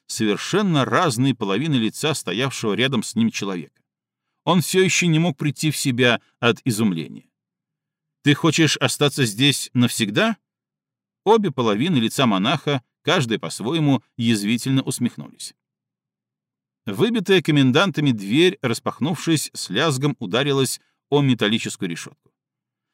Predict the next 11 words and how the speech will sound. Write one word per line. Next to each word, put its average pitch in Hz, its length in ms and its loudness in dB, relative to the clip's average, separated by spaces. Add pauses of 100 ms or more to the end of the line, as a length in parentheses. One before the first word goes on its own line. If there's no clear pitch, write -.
(160)
«Вперед!» 196 640 2 (720)
Монах 139 480 2
вытолкнул 160 640 0
Стинова 170 380 -2
в - 60 -12
коридор 147 540 -2 (240)
и 202 160 0
направил 156 480 2
в - 80 -4
ту 131 140 -2
сторону, 160 580 0